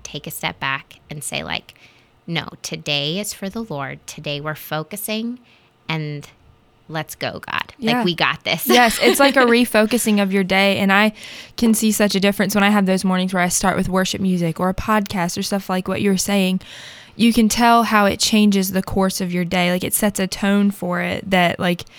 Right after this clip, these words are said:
Speaker 2: you know, getting on my phone and looking at Facebook for the first thing in the morning, like, can't do. Like, it
Speaker 1: Mm-hmm.
Speaker 2: can't set, the, I mean, it can set a tone for my day, but it's not the tone that I want. <laughs>
Speaker 1: Yep.
Speaker 2: So, yeah. Um, I had another thought that I was thinking about.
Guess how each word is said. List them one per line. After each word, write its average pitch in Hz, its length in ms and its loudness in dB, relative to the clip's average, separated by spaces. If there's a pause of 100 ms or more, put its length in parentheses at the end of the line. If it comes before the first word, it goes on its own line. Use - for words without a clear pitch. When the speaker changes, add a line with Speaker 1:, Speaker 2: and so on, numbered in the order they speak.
(160)
Speaker 2:
you 190 80 0
know, 185 220 6
getting 190 260 2
on 185 80 4
my 180 140 2
phone 185 200 0
and 180 120 2
looking 180 280 -2
at 202 60 -8
Facebook 190 540 2
for 180 160 0
the 180 80 0
first 180 260 0
thing 180 140 0
in 180 60 4
the 180 40 4
morning, 180 340 2
like, 175 260 0 (140)
can't 190 320 2
do. 170 320 0
Like, 202 300 6
it 226 140 6
Speaker 1:
Mm-hmm. 170 80 -2
Speaker 2:
can't 208 260 4
set, 196 260 2
the, - 140 -2
I 208 60 4
mean, 202 100 6
it 208 100 4
can 233 140 2
set 220 180 4
a 208 60 4
tone 202 240 4
for 196 80 0
my 175 140 4
day, 175 160 4
but 170 80 4
it's 196 100 0
not 208 120 4
the 220 80 6
tone 220 260 6
that 175 80 2
I 170 80 4
want. 185 400 6
<laughs> - 40 6 (400)
Speaker 1:
Yep. 320 200 0
Speaker 2:
So, 196 400 2 (420)
yeah. 196 400 2 (160)
Um, 208 600 2 (400)
I 220 40 -4
had 294 200 0
another 233 340 2
thought 196 380 -6
that 190 100 -6
I 185 120 -2
was 185 140 -6
thinking 185 400 -6
about. - 540 -8